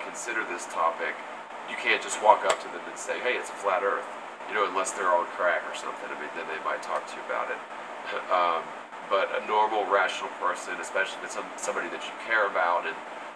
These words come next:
um, you, you know, you, you just gotta, you know, think of creative ways to approach them about this. Um, you know, if it's, a, for example, a religious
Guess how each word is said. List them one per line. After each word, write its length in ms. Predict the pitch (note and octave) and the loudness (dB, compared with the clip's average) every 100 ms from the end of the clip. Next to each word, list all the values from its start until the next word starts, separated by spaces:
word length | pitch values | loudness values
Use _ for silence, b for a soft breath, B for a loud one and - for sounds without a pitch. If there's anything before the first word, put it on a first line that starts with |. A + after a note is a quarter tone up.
| - - | -12 -2
um, 280 | - F2 F2 - - - - - - - - - - A2 | 2 2 2 -2 -12 -14 -16 -18 -14 -12 -10 -10 -8 -8
you, 20 | - | -8
you 80 | - | -4
know, 80 | - | -4
you, 160 | - - - | -4 -8 -8
you 80 | - B2 | -6 -6
just 160 | - | 2
gotta, 160 | A#2 G#2 - - - - | 4 4 0 -10 -10 -10
you 80 | - | -6
know, 80 | F2 | -6
think 160 | A#2 G2+ | -6 -6
of 20 | - | -4
creative 320 | G2+ G2 F#2 | -2 -2 -2
ways 240 | F2+ F#2 | -4 -2
to 80 | - F#2 | -4 -8
approach 320 | - G2 F#2+ | -2 -2 -2
them 160 | - F2 | -6 -4
about 240 | E2+ D#2+ - | -2 -2 -2
this. 320 | D#2+ - - - - - - - - - | -8 -8 -10 -10 -10 -12 -12 -12 -6 -2
Um, 320 | E2 E2 D#2 D#2+ - - | -2 0 -2 -4 -10 -8
you 80 | F#2+ | -4
know, 80 | F2 | -4
if 80 | |
it's, 160 | - F2+ | -6 -8
a, 40 | F2 - | -10 -10
for 160 | - G2 | -6 -6
example, 400 | - F2+ F2+ G2 F2+ | -4 -4 -2 -2 -2
a 80 | F2 F2 | -2 -4
religious 320 | E2+ F2 G2 | -4 -4 -6